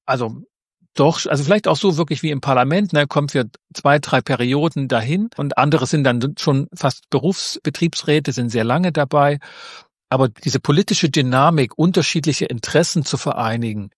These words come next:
inwieweit ist das den Betriebsräten in ihren Konfliktlagen, wenn sie auf ihre Rechte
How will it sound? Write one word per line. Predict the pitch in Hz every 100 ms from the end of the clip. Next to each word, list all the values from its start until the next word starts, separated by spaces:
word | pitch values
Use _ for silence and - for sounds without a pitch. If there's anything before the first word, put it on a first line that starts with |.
| _
inwieweit | 160 190 170 151 151
ist | 156 -
das | 151 - - - _ _ _ _ _ _ -
den | 127
Betriebsräten | 131 - - 190 - - 175 170 180 156
in | -
ihren | 143 127 117
Konfliktlagen, | 120 110 - 175 - - 147 143 135
wenn | 120 120
sie | 127
auf | 107 -
ihre | 107 107 -
Rechte | 143 - - 165 143